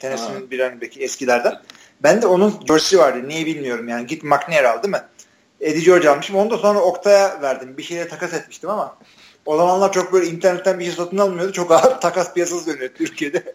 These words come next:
Speaker 1: <laughs> Oktay'a bir şey alıp bilmem kime veriyordum.
Speaker 2: Şey kar-, yani forma karşılığında mı yaptın takası bari?
Speaker 1: Forma karşılığında bir şey. Bir de çok saçma sapan bir şey almıştım. Çünkü çok sevdiğim bir forma da değildi.
Speaker 2: Ben de,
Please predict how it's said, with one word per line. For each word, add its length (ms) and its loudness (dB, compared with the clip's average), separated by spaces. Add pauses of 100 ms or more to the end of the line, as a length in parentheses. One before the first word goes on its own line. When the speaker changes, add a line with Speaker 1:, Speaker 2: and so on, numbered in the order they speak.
(140)
Speaker 1:
<laughs> 200 -12
Oktay'a 300 -2
bir 60 -10
şey 120 2
alıp 240 0
bilmem 280 -8
kime 240 2
veriyordum. 420 0 (560)
Speaker 2:
Şey 300 -8
kar-, 220 0 (220)
yani 380 -14
forma 340 -4
karşılığında 560 -4
mı 120 -20
yaptın 300 -20
takası 400 -18
bari? 80 -16
Speaker 1:
Forma 340 -2
karşılığında 480 -2
bir 60 -16
şey. 140 -8
Bir 280 -8
de 180 -4
çok 160 0
saçma 240 -2
sapan 220 0
bir 60 -12
şey 100 6
almıştım. 340 0
Çünkü 180 -10
çok 160 -2
sevdiğim 280 -4
bir 40 -12
forma 280 0
da 120 0
değildi. 220 -14 (1400)
Speaker 2:
Ben 260 -2
de, 300 -2